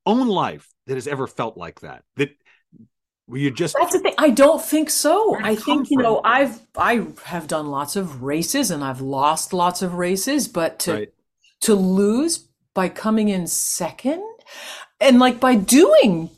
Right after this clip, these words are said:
Speaker 2: like, he did it. He did the exact
Speaker 1: It shouldn't
Speaker 2: same thing.
Speaker 1: matter. It shouldn't have
Speaker 2: Right.
Speaker 1: mattered to,
Speaker 2: It's
Speaker 1: right?
Speaker 2: so interesting. It's so interesting to me. And it makes me think about originality and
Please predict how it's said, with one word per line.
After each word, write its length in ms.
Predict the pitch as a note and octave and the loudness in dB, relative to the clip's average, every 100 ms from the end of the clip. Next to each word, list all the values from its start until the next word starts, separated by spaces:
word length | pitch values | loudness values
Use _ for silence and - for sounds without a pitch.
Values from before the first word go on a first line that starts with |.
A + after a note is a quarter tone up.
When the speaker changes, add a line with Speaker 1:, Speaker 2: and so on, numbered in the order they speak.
| _ | _
Speaker 2:
like, 180 | C4 C#4+ | 2 2
he 260 | - - F#4 | 2 4 6
did 220 | D#4 A#4+ C#5+ | 6 6 6
it. 260 | - - _ | 4 0 _
He 180 | - D#4 | 0 2
did 180 | G4+ A4 | 2 2
the 80 | G#4+ | 0
exact 340 | B3+ F4 G4 | 0 2 2
Speaker 1:
It 40 | F#4 | 4
shouldn't 200 | D4+ G#4+ | 2 4
Speaker 2:
same 60 | A3+ | 2
thing. 60 | G3+ | 2
Speaker 1:
matter. 480 | G#3+ C4 G#3+ F2 - - | 4 4 2 -2 -6 -4
It 140 | A#3 | -4
shouldn't 320 | - - F4 D4+ | -2 -2 0 0
have 80 | G3+ | 0
Speaker 2:
Right. 100 | F#3 | 0
Speaker 1:
mattered 380 | A3+ B3+ F#3+ - | 0 0 0 -2
to, 160 | - | -2
Speaker 2:
It's 120 | C4+ - | 0 2
Speaker 1:
right? 160 | A3 | 2
Speaker 2:
so 300 | E4 G4 - | 4 4 4
interesting. 640 | D4 F4+ F4+ - A3 E3+ - | 0 0 -2 -2 -2 -2 -2
It's 140 | G#3 | 0
so 200 | - D#4+ | 0 0
interesting 400 | B3+ D4+ D#4+ C#4+ | -2 -2 -2 -2
to 120 | B3 A#3 | 0 2
me. 120 | G#3+ | 2
And 100 | G#3 | 0
it 100 | A3 | 0
makes 260 | B3 D4+ - | 0 0 -2
me 120 | D#4 | -4
think 280 | D4+ C4 B3+ | 0 0 0
about 320 | A3 G3 - F#3 | 0 0 0 -4
originality 1600 | E3+ F#3 F3 F#3 F3+ F3+ F3+ F#3 G3 G3+ G3 G3+ G3+ G3+ G3 - | -2 -2 -2 -2 -2 -2 0 0 2 0 -2 -4 -4 -4 -4 -4
and 360 | D#3+ D#3+ D#3+ | -6 -8 -14